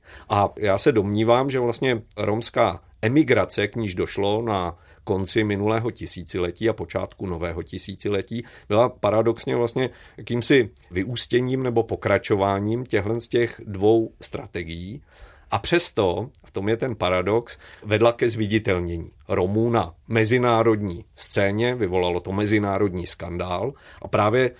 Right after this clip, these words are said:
ta náhlá viditelnost Romů, kteří se v momentu, kdy překročili hranice a prohlásili: „Já jsem Rom, jsem v České republice diskriminován a žádám o politický azyl“, se stali viditelnými.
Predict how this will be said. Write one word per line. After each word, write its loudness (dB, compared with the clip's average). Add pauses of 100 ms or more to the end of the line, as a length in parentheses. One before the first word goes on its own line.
(100)
ta 2
náhlá 4
viditelnost 0
Romů, -4
kteří -4
se 0 (220)
v -4
momentu, 2
kdy 0
překročili 0
hranice -4
a -4 (260)
prohlásili: 0
„Já 0
jsem -6 (200)
Rom, -2
jsem -2
v -12
České -2
republice -2
diskriminován -2 (320)
a 2
žádám 2
o -8
politický -4
azyl“, -2 (160)
se -2
stali -2
viditelnými. -4